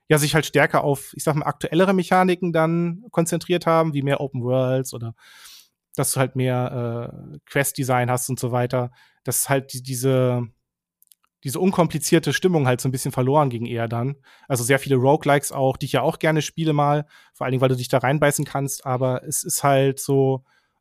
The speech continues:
ähm, irgendwann war's dann halt für mich auch eher genug. Das heißt, ab und zu spiele ich schon gerne auch Spiele im Retro-Design. Mag auch diesen Stil, wenn er gut umgesetzt ist, noch ganz gerne, aber es ist halt auf, irgendwann ist man einfach übersättigt, finde ich, ne?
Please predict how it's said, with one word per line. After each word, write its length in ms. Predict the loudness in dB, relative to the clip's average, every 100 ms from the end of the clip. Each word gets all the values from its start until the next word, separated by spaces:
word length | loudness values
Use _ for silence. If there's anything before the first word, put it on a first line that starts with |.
| _
ähm, 420 | -2 0 0 -2 -2
irgendwann 340 | 0 2 2
war's 200 | 2 2
dann 140 | 0 0
halt 160 | 0
für 80 | 0
mich 220 | -2 -4
auch 120 | -8 -6
eher 220 | -2 0
genug. 480 | 0 -2 -2 -4 -6
Das 140 | -6
heißt, 140 | -6
ab 120 | -4 -2
und 100 | -2
zu 140 | -4
spiele 200 | -6 -8
ich 60 | -4
schon 340 | -2 -2 -2
gerne 260 | -2 -2 -2
auch 140 | -4
Spiele 260 | -6 -6 -4
im 100 | -2
Retro-Design. 640 | -2 -2 -4 -2 -4 -6 -14 _ _ _ _ _ _ _ _
Mag 260 | -2 0 0
auch 140 | -4 -8 _ _ -8
diesen 160 | -4
Stil, 520 | -4 -6 -6 -4 -2
wenn 100 | 2
er 200 | 2 0 -4 -16
gut 160 | -10 -6
umgesetzt 480 | -2 0 0 -2 -4
ist, 140 | -4
noch 120 | -2
ganz 200 | 0 -2
gerne, 260 | 0 2 4
aber 100 | 4
es 180 | 2 -2
ist 220 | -6 0
halt 240 | 0 0
auf, 160 | -6 -10 -14 -6
irgendwann 500 | -2 0 0 0 -4
ist 140 | -4
man 100 | -2
einfach 200 | 0 0
übersättigt, 480 | 0 0 -2 -4 -10
finde 200 | -10 -10
ich, 100 | -8
ne? 160 | -8